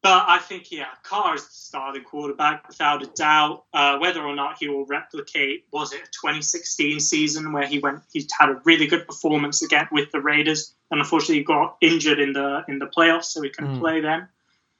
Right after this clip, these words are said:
Speaker 1: Uh, whether or not I replicate that, we'll see. Does he have the tools to do that if A B isn't there? Who knows? I mean, Gruden even said himself that he designed a lot of plays based around A B. Is it gonna be a massive shock for the offense of the organization if they don't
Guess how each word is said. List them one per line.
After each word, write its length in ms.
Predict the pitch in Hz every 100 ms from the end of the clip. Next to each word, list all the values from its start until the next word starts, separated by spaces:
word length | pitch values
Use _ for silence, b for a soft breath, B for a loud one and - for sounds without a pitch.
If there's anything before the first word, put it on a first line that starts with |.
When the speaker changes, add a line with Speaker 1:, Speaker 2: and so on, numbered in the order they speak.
| _ _ _
Speaker 1:
Uh, 300 | 143 143 139
whether 180 | 156 160
or 60 |
not 180 | 156 147
I 40 | 139
replicate 500 | 151 165 - 156 156
that, 220 | 156 139
we'll 100 | 139
see. 360 | - - 165 165
Does 160 | 160
he 80 | 151
have 140 | 147
the 80 | -
tools 340 | 143 202 214 -
to 80 | 190
do 200 | 190 190
that 300 | 190 190 170
if 100 | -
A 160 | 165 147
B 180 | 147 160
isn't 260 | 156 160 165
there? 300 | 151 156 165 - _ _ _ _ _ -
Who 160 | 160 147
knows? 440 | 147 165 165 - 151
I 100 | 147
mean, 240 | 151 139
Gruden 260 | 165 160 160
even 200 | 147 143
said 240 | - 139
himself 540 | 143 - 165 156 151 -
that 280 | 139 - -
he 280 | 160 147 151
designed 420 | 156 139 147 151
a 60 | 147
lot 160 | 147 143
of 100 | -
plays 400 | 165 147 139 - _ _ _
based 340 | - 160 185 -
around 360 | 151 147 139 139
A 160 | 131
B. 380 | - 135 147 - _ _
Is 120 | 160 170
it 60 |
gonna 160 | 175 160
be 120 | 160
a 40 |
massive 400 | 151 160 165 170
shock 400 | - - 160 160
for 120 | - 175
the 160 | 160 -
offense 640 | 156 - 151 139 170 -
of 100 | 147
the 140 | 151
organization 680 | 156 156 156 156 165 165 170
if 80 | 165
they 140 | 180
don't 240 | 160 175